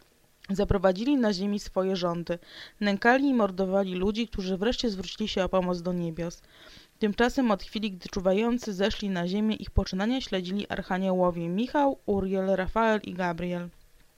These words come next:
Wysłani na ziemię archaniołowie stanęli do walki z czuwającymi, otoczyli ich kręgiem ognia. Rozbroili swoich braci, związali ich i wtrącili do odległej, opuszczonej jaskini wysoko w górach.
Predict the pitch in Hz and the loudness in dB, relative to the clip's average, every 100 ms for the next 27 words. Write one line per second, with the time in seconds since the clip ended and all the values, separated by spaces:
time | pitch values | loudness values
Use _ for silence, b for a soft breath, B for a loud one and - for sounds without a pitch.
0 | _ _ - 196 - 233 254 240 196 208 | _ _ -8 -6 4 4 4 2 2 0
1 | 208 185 175 185 175 175 196 208 - 190 | -2 -4 -4 -4 -2 0 0 -2 -4 -4
2 | 190 180 175 185 214 - 202 - 190 185 | -4 -2 -2 2 0 -2 -8 -4 -2 -2
3 | 180 - 208 214 B B B B B 196 | -4 -4 -4 -6 B B B B B -2
4 | 196 - 277 277 226 - 196 196 196 - | -2 0 0 0 -8 -2 0 0 -2 -4
5 | 190 165 175 175 B B B B _ 185 | -6 -4 -6 -6 B B B B _ -2
6 | 196 175 196 233 233 220 - 214 175 175 | -2 2 2 4 0 -6 -2 -2 -2 -2
7 | 170 165 - 180 _ _ 190 185 196 196 | -2 -2 -8 -10 _ _ -6 -2 0 2
8 | 208 214 220 208 - - 190 - 196 175 | 2 0 -8 -6 -4 -2 -4 -4 -2 -2
9 | 185 180 196 214 226 160 - 185 196 196 | 0 0 0 4 2 4 2 2 0 0
10 | 190 185 - 208 214 208 175 - 185 185 | 0 -2 -2 -2 0 0 -2 -4 -2 -4
11 | 175 180 170 170 - | -2 -2 -2 -4 -10